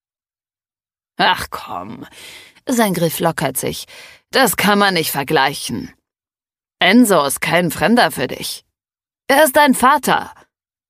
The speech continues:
So behandelt ein Vater seine Tochter. Er ist nicht mein Vater.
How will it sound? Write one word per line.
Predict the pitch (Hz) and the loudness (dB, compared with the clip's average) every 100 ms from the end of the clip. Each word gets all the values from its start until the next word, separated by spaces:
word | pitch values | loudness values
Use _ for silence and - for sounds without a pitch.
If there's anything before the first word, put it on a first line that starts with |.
| _ _ _ _ _ _ _ _ _ | _ _ _ _ _ _ _ _ _
So | - 160 139 | -14 -10 -8
behandelt | 147 156 160 156 | -6 -6 -6 -8
ein | 160 156 | -8 -8
Vater | - 151 - 147 | -6 -6 -6 -6
seine | 139 143 | -6 -8
Tochter. | - 170 - - 170 - _ _ _ _ _ _ _ _ _ _ - | -10 -12 -12 -12 -14 -16 _ _ _ _ _ _ _ _ _ _ -14
Er | 190 | -10
ist | 170 - | -8 -6
nicht | 151 - | -8 -4
mein | 156 | -4
Vater. | 151 156 147 - 180 | -2 -4 -4 -6 -10